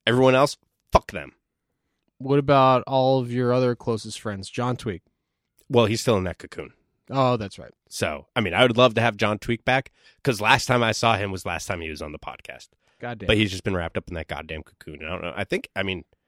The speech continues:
Speaker 1: I've been hearing a lot of Wind Waker music coming from there. I don't know. Did you bring a GameCube into that cocoon for him?
Speaker 2: No, I gave him a copy of Cocoon on D V D.
Speaker 1: Okay.
Speaker 2: I slipped in there. Uh, the GameCube, he must already had.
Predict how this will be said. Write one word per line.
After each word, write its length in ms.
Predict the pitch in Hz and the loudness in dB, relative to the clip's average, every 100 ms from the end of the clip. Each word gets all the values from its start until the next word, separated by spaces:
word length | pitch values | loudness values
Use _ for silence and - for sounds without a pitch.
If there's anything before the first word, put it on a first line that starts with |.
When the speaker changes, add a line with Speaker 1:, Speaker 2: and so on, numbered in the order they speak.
| _ - | _ -12
Speaker 1:
I've 100 | 117 | -6
been 120 | 170 | -4
hearing 240 | 127 135 107 | 0 2 2
a 60 | |
lot 520 | 90 87 92 107 110 - | -2 -2 2 4 4 0
of 460 | 92 85 82 73 _ | -2 -2 -4 -10 _
Wind 280 | 92 90 98 | -6 -6 0
Waker 280 | 120 120 | -2 0
music 340 | 127 127 120 127 | -2 -2 -4 -6
coming 260 | 135 139 | -4 -4
from 200 | 135 147 | -4 -4
there. 220 | 147 156 147 _ _ _ - | -2 -4 -6 _ _ _ -6
I 100 | 104 | -2
don't 120 | 165 | 2
know. 100 | 131 - | 0 0
Did 220 | 104 101 | -6 -4
you 140 | 117 | -4
bring 220 | 156 226 208 | 0 0 0
a 40 | |
GameCube 540 | 160 117 131 135 160 143 | -2 0 0 0 -2 0
into 160 | 127 127 | 0 0
that 160 | 127 | -4
cocoon 360 | - 127 101 117 | -4 -6 -4 -4
for 160 | - 160 | -2 -2
him? 200 | 190 - _ _ _ _ - | -2 -6 _ _ _ _ 0
Speaker 2:
No, 200 | 175 175 | 2 4
I 160 | 131 208 | 2 0
gave 280 | 247 247 | 4 4
him 100 | 196 | 4
a 60 | 139 | 0
copy 400 | - 170 196 127 | 4 4 4 2
of 100 | 110 | -6
Cocoon 440 | - 110 151 143 123 | -10 -6 0 0 0
on 120 | 113 | -4
D 160 | 120 | -4
V 140 | 127 117 | -2 -4
D. 420 | 101 151 87 - - | 0 0 0 -4 2
Speaker 1:
Okay. 380 | 123 - 76 - | 2 2 -8 -6
Speaker 2:
I 100 | 113 | -8
slipped 500 | 110 - 147 156 - | -6 -4 0 -2 0
in 200 | 147 151 | 0 0
there. 200 | 92 - - | -4 -12 -10
Uh, 80 | |
the 120 | 113 127 | -4 0
GameCube, 800 | 139 196 220 220 202 185 139 113 _ _ _ - | 4 6 4 4 6 6 4 -12 _ _ _ -2
he 100 | 156 | 2
must 260 | 160 151 | 4 4
already 300 | 143 131 120 | 2 2 0
had. 240 | 107 110 | -2 -4